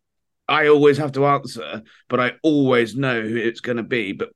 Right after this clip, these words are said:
on the off chance it's not Bill Cash, I have to answer it. <laughs> And I love Bill dearly, but he's,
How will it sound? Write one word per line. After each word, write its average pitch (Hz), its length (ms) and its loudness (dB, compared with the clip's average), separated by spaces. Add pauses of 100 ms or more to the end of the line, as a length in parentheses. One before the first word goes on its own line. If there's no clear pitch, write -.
on 131 100 0
the 127 80 0
off 143 160 0
chance 135 240 -2
it's - 160 -10
not 180 400 0
Bill 104 160 -6
Cash, - 480 -10 (540)
I 117 120 -2
have 131 200 -2
to 131 160 0
answer 131 400 -2
it. - 80 -10 (320)
<laughs> 226 100 -2 (460)
And 139 420 0 (420)
I 175 60 4
love 190 240 2
Bill 156 280 6
dearly, 135 360 2
but 113 220 -6 (560)
he's, 139 240 2